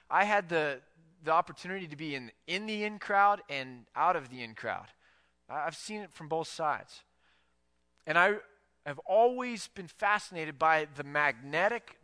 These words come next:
draw or pull of the in crowd. Everybody wants that kind of connection, that kind of fellowship. Everybody wants it. It's why we love watching Seinfeld and Friends and, you know, and Cheers, if you wanna go all the way <laughs> back to Cheers.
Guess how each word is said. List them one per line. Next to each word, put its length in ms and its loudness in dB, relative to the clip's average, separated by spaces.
draw 540 0
or 220 -4
pull 580 -4
of 140 -4
the 180 -12
in 240 -10
crowd. 400 -4
Everybody 640 2
wants 800 -2
that 280 -2
kind 200 -8
of 140 -14
connection, 640 -6
that 180 -10
kind 180 -10
of 80 -16
fellowship. 480 -10
Everybody 380 -6
wants 340 -10
it. 60 -20
It's 100 -20
why 220 2
we 120 -6
love 260 -2
watching 400 2
Seinfeld 800 -6
and 140 -20
Friends 600 -8
and, 200 -18
you 80 -16
know, 220 -6
and 180 -12
Cheers, 640 -8
if 140 -20
you 160 -18
wanna 160 -14
go 160 -12
all 100 -10
the 80 -12
way 120 -14
<laughs> 40 -20
back 300 -4
to 80 -20
Cheers. 240 -14